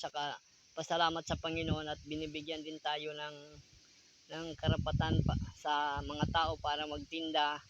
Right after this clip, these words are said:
At saka po, ah, malaking pasalamat ko rin din po sa lahat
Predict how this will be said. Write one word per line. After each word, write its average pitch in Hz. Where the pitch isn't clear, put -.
At 160
saka 156
po, 160
ah, 147
malaking 160
pasalamat 165
ko 175
rin 170
din 165
po 156
sa 160
lahat 151